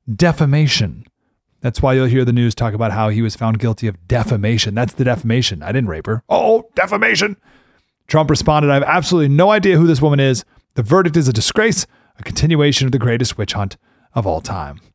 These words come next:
Speaking of Trump, his first appearance on C N N in seven years. The last time Trump sat down for a C N N event was in two thousand sixteen, but tonight at eight o'clock,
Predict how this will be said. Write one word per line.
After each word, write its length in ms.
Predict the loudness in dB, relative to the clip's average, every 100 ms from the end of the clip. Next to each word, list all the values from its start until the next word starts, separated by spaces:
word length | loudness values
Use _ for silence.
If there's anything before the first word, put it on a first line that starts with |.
| _ _ _ _ _
Speaking 320 | 0 2 2
of 80 | 2
Trump, 300 | 2 2 0
his 200 | 0 -2
first 400 | -2 2 2 2
appearance 420 | 2 2 2 2
on 120 | 2
C 280 | 0 0 2
N 80 | 2
N 180 | 2 2
in 100 | 2
seven 720 | 0 0 0 0 0 -2 0
years. 760 | 0 2 2 2 2 0 -2 -6 _ -2
The 80 |
last 320 | 2 4 2 0
time 180 | 0
Trump 300 | 0 0 0
sat 240 | 2 0 2
down 240 | 2 2
for 100 | 2
a 80 | 0
C 240 | 0 0
N 120 | 2 2
N 120 | 2
event 320 | 2 0 -2 -6 -14 -4
was 140 | -2
in 80 | 0
two 120 | 2
thousand 280 | 2 2 2
sixteen, 500 | 2 0 0 0 -2 -4 _
but 100 | -4
tonight 340 | 0 2 2 0
at 100 | 0
eight 100 | 0
o'clock, 400 | 2 2 2